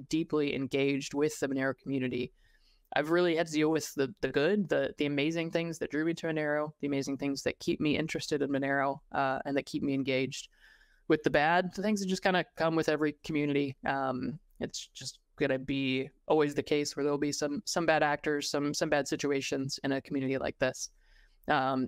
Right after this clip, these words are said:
and then the ugly as well, where, where there have been some, some more problematic things that I've seen creep into the, the Monero community in the time that I've been here. Um, and then the last major point is really just that a lot of this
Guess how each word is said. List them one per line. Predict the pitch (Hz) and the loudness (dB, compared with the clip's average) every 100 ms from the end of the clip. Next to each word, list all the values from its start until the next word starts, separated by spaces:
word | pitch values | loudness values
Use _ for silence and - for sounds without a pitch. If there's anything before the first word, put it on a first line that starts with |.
| - | 0
and | 190 | 2
then | 233 | 4
the | 202 | 4
ugly | 151 151 139 | 2 2 2
as | 131 | 2
well, | 135 127 | 2 2
where, | 131 131 - | 0 -2 -2
where | 139 | -2
there | 135 139 | 0 -2
have | 131 | -2
been | 139 139 | -2 -2
some, | - 139 139 160 - | -2 -2 -2 -4 -2
some | 180 | 0
more | 165 170 160 | 2 2 2
problematic | - 170 147 147 139 135 - | 2 2 4 2 2 0 -2
things | - 135 135 | -4 -2 -2
that | - | -2
I've | 131 | -2
seen | - 143 139 | -2 -2 0
creep | 139 - 139 | 0 -2 -2
into | 135 131 139 | -2 -2 0
the, | 131 131 - | 2 2 0
the | 139 | -2
Monero | 135 131 127 | 0 0 -2
community | - 135 131 | -2 0 0
in | 143 | -2
the | 143 | -4
time | - 139 | -2 -2
that | 139 | 0
I've | 139 139 | -2 -4
been | 135 | -6
here. | 143 143 - _ _ _ _ _ 165 | -6 -6 -8 _ _ _ _ _ 0
Um, | 139 131 120 123 - _ _ _ _ _ - - | 2 2 0 -2 -6 _ _ _ _ _ -20 -4
and | 175 170 | 0 0
then | 156 156 143 | 0 -2 0
the | 165 | 4
last | 214 - | 4 4
major | 185 165 | 2 2
point | 165 151 | 0 0
is | - 147 | 0 2
really | 151 | 2
just | 143 - | 0 -2
that | 139 - _ _ _ _ _ - | -2 -2 _ _ _ _ _ 0
a | 147 | 2
lot | 147 160 - | 4 2 4
of | 151 143 | 2 2
this | 151 147 - - - | 2 0 -2 -8 -10